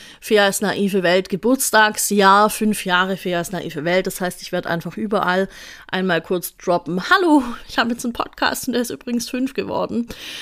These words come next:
Und, ähm, zur Feier dessen gibt's jetzt aktuell ein Gewinnspiel auf Instagram. Das läuft ab heute,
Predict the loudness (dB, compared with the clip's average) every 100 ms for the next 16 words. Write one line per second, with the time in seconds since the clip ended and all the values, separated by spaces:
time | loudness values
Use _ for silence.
0 | -14 -16 _ 4 4 4 2 -2 -4 0
1 | 2 2 2 2 0 -2 _ _ _ _
2 | _ _ _ _ _ _ _ _ _ _
3 | _ _ _ _ _ _ -2 4 4 6
4 | 4 4 4 4 2 4 2 2 0 -4
5 | -6 -2 -2 -2 -6 -6 -8 -8 -8 -4
6 | -4 -4 -4 -4 0 2 2 -2 -4 2
7 | 2 2 -2 -4 -6 -4 -4 -4 -6 -4
8 | -2 -2 -6 -8 -6 -6 -6 -10 -8 -8
9 | -4 -2 -2 -4 -6 -6